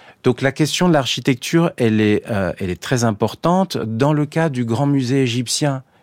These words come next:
également, dans le cas du Grand Musée égyptien, nous avons, euh, en face de nous un bâtiment monumental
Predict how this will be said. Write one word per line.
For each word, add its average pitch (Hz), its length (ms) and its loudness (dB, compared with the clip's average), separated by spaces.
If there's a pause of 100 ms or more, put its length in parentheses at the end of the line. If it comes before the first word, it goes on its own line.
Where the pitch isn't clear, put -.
(180)
également, 131 580 2 (600)
dans 123 100 4
le 123 80 2
cas 139 160 0
du 127 140 -2
Grand 117 160 0
Musée 120 340 0
égyptien, 113 360 -4
nous 123 120 -2
avons, 117 300 -2
euh, - 240 -10 (260)
en 131 140 -8
face 120 260 -2
de 123 120 2
nous 139 200 4
un 120 80 0
bâtiment 123 480 0
monumental 123 760 2